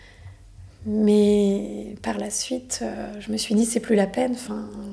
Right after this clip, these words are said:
quand t'as un homme de plus d'un mètre quatre-vingt-dix, euh, enfin, un mètre quatre-vingt-dix qui, qui, <laughs> enfin, tu ne peux rien faire, en fait. C'est, c'est, et donc, plus je, je,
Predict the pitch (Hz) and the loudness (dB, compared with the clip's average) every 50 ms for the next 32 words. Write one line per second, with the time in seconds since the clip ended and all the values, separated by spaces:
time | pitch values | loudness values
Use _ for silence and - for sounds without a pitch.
0 | 196 196 - - - - - - - - - - - - - - - - - - | -12 -14 -14 -16 -18 -20 -20 -20 -20 -20 -20 -20 -20 -20 -20 -20 -20 -20 -20 -20
1 | - - - - - 220 226 226 240 220 220 214 220 220 226 233 226 226 202 196 | -20 -18 -8 2 2 4 4 6 6 6 8 8 8 8 8 8 6 6 6 4
2 | 202 196 - - 233 226 226 220 220 220 - 214 - - - 214 214 220 220 220 | 2 0 2 4 6 6 6 6 4 2 0 -2 0 0 2 2 4 4 4 2
3 | 220 233 233 233 240 233 - - - 220 208 208 208 208 202 196 - 220 214 214 | 4 4 4 4 4 2 -2 -4 -4 -4 -4 -4 -4 -6 -8 -8 -4 0 2 2
4 | 226 226 - 240 226 - - 220 214 214 214 214 233 240 247 247 - - - - | 2 2 0 -2 -2 0 2 2 4 4 4 2 2 0 0 0 -2 -4 -6 -8
5 | - 208 208 208 208 - - - 220 208 208 214 208 202 196 202 196 208 220 180 | -8 -8 -8 -8 -8 -10 -8 -8 -8 -8 -8 -8 -8 -10 -10 -12 -10 -10 -10 -10
6 | - - - - - _ _ _ _ - - - - - - - - - - - | -10 -12 -16 -20 -20 _ _ _ _ -20 -20 -20 -20 -20 -20 -20 -20 -20 -14 -4
7 | - 226 196 185 - - 226 208 - 220 214 214 220 220 220 - 269 285 277 254 | -2 0 0 2 4 4 4 4 4 4 4 4 4 4 4 2 2 2 2 2
8 | 226 220 - 226 214 220 - - - 226 220 214 214 208 214 - - - 208 208 | -2 -4 -4 -6 -6 -4 -4 -4 -4 -4 -4 -4 -4 -2 -4 -4 -6 -8 -10 -10
9 | 214 214 214 214 214 220 - - 220 226 226 - - - - - - - - _ | -12 -12 -12 -12 -12 -12 -14 -14 -16 -16 -18 -20 -20 -20 -20 -20 -20 -20 -20 _
10 | _ _ _ _ - - - _ _ - 233 220 220 220 214 214 - - 277 269 | _ _ _ _ -20 -20 -20 _ _ 2 6 6 6 6 4 2 0 2 2 4
11 | 233 247 226 220 220 214 214 208 202 202 208 214 214 214 214 214 208 208 208 214 | 6 6 6 8 6 6 6 4 2 2 0 0 -2 -4 -6 -6 -6 -6 -6 -6
12 | 208 214 208 | -6 -6 -6